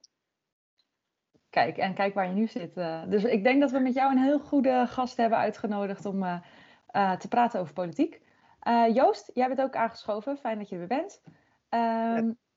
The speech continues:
Speaker 1: laat ik meteen, eh, de eerste stelling bij jou, eh, voorleggen.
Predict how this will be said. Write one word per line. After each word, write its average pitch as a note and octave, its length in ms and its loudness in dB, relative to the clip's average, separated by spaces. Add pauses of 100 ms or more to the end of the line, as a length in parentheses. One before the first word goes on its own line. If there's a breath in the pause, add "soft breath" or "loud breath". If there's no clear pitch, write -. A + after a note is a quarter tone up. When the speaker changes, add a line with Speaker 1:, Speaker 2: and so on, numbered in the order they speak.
(280)
Speaker 1:
laat A#3 260 4
ik B3 80 -6
meteen, C4 360 2
eh, B3 180 2
de A3+ 140 -2
eerste C4+ 320 -4
stelling B3 380 -2
bij G#3+ 140 2
jou, G3+ 240 0
eh, F#3 120 -4
voorleggen. F#3+ 640 -6